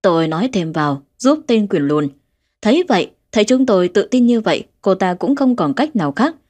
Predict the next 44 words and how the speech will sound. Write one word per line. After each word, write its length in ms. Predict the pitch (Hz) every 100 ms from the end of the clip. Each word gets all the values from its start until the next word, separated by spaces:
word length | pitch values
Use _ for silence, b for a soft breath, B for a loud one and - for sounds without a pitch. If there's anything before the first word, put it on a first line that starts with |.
| _ -
đành 200 | 196 190
phải 120 | 175
đồng 160 | 170
ý 160 | 170 226
đưa 140 | 262
chúng 240 | 185 190 240
tôi 200 | 190 160
tới 140 | 202
nơi 180 | 196 175
lưu 220 | 165 165
trữ 160 | 165 -
hồ 200 | 247 147
sơ 220 | - 180
mật 180 | 160 151 -
của 140 | 147
gia 120 | 143 240
tộc 180 | 156 -
Cao 120 | 165
Sơn. 260 | 160 170 165 - _ _ _ _ _
Vì 220 | 185 202
cô 160 | 202 277
ta 160 | 277 269
là 160 | 202
người 240 | 160 160 156
muốn 260 | 156 220
có 240 | 240 202 285
con 180 | 196 156
dấu 160 | 160
hơn 200 | 240 202
ai 160 | 165 151
hết. 180 | 170 269 _ _ _ _ _ _ _ _ _ _ _ _ _ _ _
Nếu 320 | 175 170 214 262
không 140 | 208
thể 160 | 170 147
thành 180 | 160 151
công 240 | 180 180
trở 200 | 165 165
thành 200 | 143 160
người 240 | 160 165 156 -
kế 120 | 196
nhiệm 320 | 339 240 190 -
của 160 | - 170
gia 140 | 175
tộc 200 | 240 160